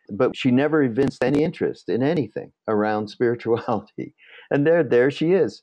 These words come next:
And we're in Kenchi, where I met Maharaji up in the Himalayas. And so we, we're just, after he sits down, we're just sitting there. I'm sitting right next to her, right? And I'm from Montreal, right?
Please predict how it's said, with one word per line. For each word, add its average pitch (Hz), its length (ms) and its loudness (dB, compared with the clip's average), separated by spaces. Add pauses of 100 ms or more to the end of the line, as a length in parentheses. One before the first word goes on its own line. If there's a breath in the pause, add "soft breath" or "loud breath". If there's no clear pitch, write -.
(120)
And 107 180 0
we're 104 320 2 (120)
in 110 200 -8
Kenchi, 117 480 -4
where 92 240 0
I 85 40 -2
met 90 200 -6 (120)
Maharaji 87 560 -4
up - 140 -6
in 85 80 -6
the 82 60 -6
Himalayas. 90 640 -4 (580)
And 117 320 0
so 123 260 2
we, 120 200 2
we're 123 200 0
just, 143 500 -4
after 117 440 0
he 113 140 -2
sits 139 360 -4
down, 98 440 -2
we're 104 180 -2
just 127 320 -6
sitting 117 300 -2
there. 82 260 -6 (100)
I'm 110 200 -2
sitting 117 400 0
right 127 260 -2
next 123 300 -4
to - 100 -6
her, - 160 -18 (140)
right? 107 260 -4
And 104 220 -2
I'm 110 180 -2
from 110 300 -2
Montreal, 101 640 -2
right? - 220 -10